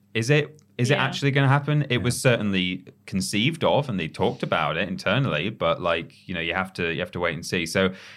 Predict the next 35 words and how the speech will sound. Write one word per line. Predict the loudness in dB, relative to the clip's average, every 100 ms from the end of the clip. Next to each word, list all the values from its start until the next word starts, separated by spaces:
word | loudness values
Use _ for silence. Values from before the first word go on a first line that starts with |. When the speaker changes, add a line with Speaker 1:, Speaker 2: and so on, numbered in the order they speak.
| -4
Speaker 1:
I | 4
don't | 4
know. | 4
I | 2
think | 2 2
it's | 2 2
obviously | 2 4 2
a |
shame | 4 4 4
for | 2 2 4
them. | 2 2 0
I | 2
don't, | 2 0 -6 _ _ _ _ _ -2
as | 0 4
much | 2 4
as | 2 2 -2
it's, | -4 -2 -2
um, | 0 0 -2 -8 -14 _
it's | -4 0
useful | 0 0 0 0
and | -2
interesting | -4 -4 -6 -8 -10
to | -10 -10
us | -10
to | -10
have | -6 -4
this | -4 -10
information | -10 -8 -8 -8 -10 -8
leaked, | -8 -10 -14
and | -14
it's, | -12 -12 -12 -10
uh, | -6 -6 -8
it's | -10 -6
nice | -6 -6 -6
to | -6 -6